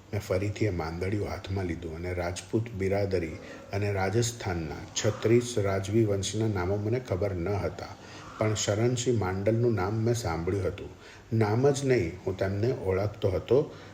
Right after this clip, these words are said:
શ્રીદેવીના એ સગા મામા થતા હતા. મેં ડોકું ધુણાવ્યું. શ્રીદેવી ગંભીર બની ગઈ. તેના ચહેરા પરની ભાવહીનતા ચાલી ગઈ હતી. તેને બદલે તેના ચહેરા પર દુવિધા આવી હતી. શરણસિંહ માંડલ રાજપૂતાનાનો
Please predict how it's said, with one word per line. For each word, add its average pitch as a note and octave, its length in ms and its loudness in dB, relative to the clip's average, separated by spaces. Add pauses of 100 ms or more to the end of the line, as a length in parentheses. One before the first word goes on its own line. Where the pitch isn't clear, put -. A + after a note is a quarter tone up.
(160)
શ્રીદેવીના A#2+ 720 4 (120)
એ C3+ 60 2
સગા G2+ 460 2
મામા F2+ 420 -2
થતા - 320 -6
હતા. - 280 -12 (460)
મેં G#2+ 160 0
ડોકું A2 340 2
ધુણાવ્યું. F2 500 -4 (380)
શ્રીદેવી A#2 380 4
ગંભીર A2 480 4
બની F2 240 -2
ગઈ. D#2+ 220 -12 (340)
તેના A#2+ 240 4
ચહેરા A#2+ 380 4
પરની A#2 380 4
ભાવહીનતા A2 640 2
ચાલી F2+ 360 0
ગઈ F2+ 180 0
હતી. - 400 -12 (360)
તેને G#2 180 2
બદલે A2 380 4
તેના F#2 260 -2
ચહેરા G2 360 2
પર C#3+ 220 -2
દુવિધા G#2 520 -2
આવી E2+ 420 -2
હતી. - 260 -10 (340)
શરણસિંહ C3+ 600 2
માંડલ G#2 540 4
રાજપૂતાનાનો G2 1000 0